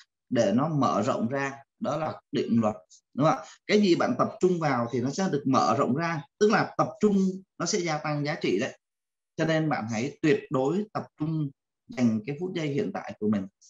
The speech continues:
Nếu như hôm nay trên phòng Zoom của mình, tôi biết cái bạn mà để mic á,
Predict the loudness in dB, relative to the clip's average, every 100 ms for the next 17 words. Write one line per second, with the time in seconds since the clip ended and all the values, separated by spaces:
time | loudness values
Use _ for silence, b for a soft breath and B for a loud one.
0 | _ _ _ _ _ 4 6 6 4 2
1 | 0 -2 -4 -6 -2 0 2 2 2 4
2 | 2 0 _ _ -4 0 2 0 -2 -4
3 | -4 -4 0 0 0 0 -2 -2 0 2
4 | 2 0